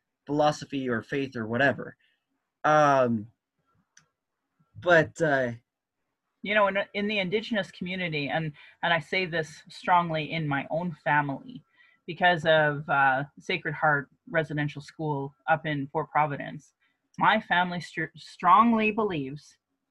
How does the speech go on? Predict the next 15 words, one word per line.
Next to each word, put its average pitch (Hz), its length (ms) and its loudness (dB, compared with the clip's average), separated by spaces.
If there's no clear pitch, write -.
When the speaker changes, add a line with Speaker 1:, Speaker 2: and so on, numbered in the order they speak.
Speaker 2:
you 170 120 -8
never 175 360 0
divorce 156 500 -4
your 160 100 -6
husband. 143 460 -8
Doesn't 185 280 -2
matter 208 540 0
if - 180 -12
he 156 120 -8
hurt 147 220 -2
his, 143 140 0
hurt 127 160 0
your 104 100 -4
Speaker 1:
Ooh. 98 40 -14
Speaker 2:
kids, 220 420 -6